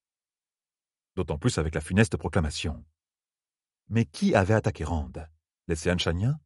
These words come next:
Peu probable qu'ils aient pu frapper à Keirienne. Si les rejetés avaient décidé de sortir de l'ombre, le monde était menacé d'un terrible chaos. La pire hypothèse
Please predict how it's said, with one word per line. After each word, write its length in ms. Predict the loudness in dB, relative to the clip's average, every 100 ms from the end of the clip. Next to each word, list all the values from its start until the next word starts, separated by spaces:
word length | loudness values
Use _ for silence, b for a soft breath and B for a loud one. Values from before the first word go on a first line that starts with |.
| _ _ _ _ _ _ _ _ _ _ _
Peu 120 | -2 -2
probable 380 | 2 4 4
qu'ils 180 | 2 -4
aient 40 | -6
pu 100 | -6
frapper 320 | -6 0 0
à 80 | 0
Keirienne. 640 | -4 -4 -2 -4 -8 -16 _ _ _ _ _ _ _ _ _ _ _ _
Si 160 | -4
les 120 | 0 4
rejetés 360 | 4 4 4
avaient 140 | 4 2
décidé 280 | -4 -4
de 80 | -6
sortir 300 | -6 -4 -4
de 60 | -4
l'ombre, 440 | -2 0 2 0 -2 b _ _ _ _ _
le 140 | 0 4
monde 220 | 4 4
était 140 | 4
menacé 280 | 4 2 2
d'un 100 | 2
terrible 340 | 2 2 0 0
chaos. 380 | -6 -8 -10 -18 _ _ _ _ _ _ _ _ _ _ _
La 160 | -2 -2
pire 260 | 2 0
hypothèse 680 | 0 -4 -2 2 4 2 -2